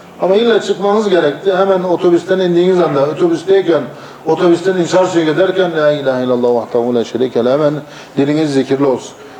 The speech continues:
Kim böyle olursa diyor, "Keteballahu lehu elfe elfe hasenetin." Milyon hasene yazar Allahu Teala. "Ve maha anhu elfe elfe seyyiyetin." Milyon günahını siler.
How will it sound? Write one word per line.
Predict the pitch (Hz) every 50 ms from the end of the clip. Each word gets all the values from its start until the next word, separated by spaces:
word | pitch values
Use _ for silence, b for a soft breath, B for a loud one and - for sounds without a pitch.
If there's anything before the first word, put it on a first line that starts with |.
| B -
Kim | - 208 214 202
böyle | 196 190 190 196 196
olursa | 196 202 208 196 180 170 151
diyor, | 143 131 123
"Keteballahu | - 180 180 180 180 175 170 170 170 165 170 170 185 208 214 214 196 185 196 202 208 196 B B B B B B 165
lehu | 170 175 180 180 185 185 165
elfe | 202 226 220 156 - 202
elfe | 202 208 214 190 165 185
hasenetin." | 165 185 196 - 180 170 151 131 - - 127
Milyon | 127 135 147 151 160 175 214 233 226
hasene | 196 185 196 190 185 190 190 196 190
yazar | 180 165 143 143 135 131
Allahu | 131 131 143 139 131 127 -
Teala. | 127 113 107 104 - - - - - - - - - B B B B B B B B B B B B B -
"Ve | 143 151
maha | 185 214 220 202 208 208
anhu | 208 226 240 214 196 202
elfe | 196 220 233 202 151 196
elfe | 196 208 220 208 185 196 180
seyyiyetin." | - 185 190 196 190 190 170 - - 147
Milyon | 147 156 165 170 180 185 214 247 254 247 233 202
günahını | 202 196 196 175 180 185 190 196
siler. | 180 - 175 156 131 110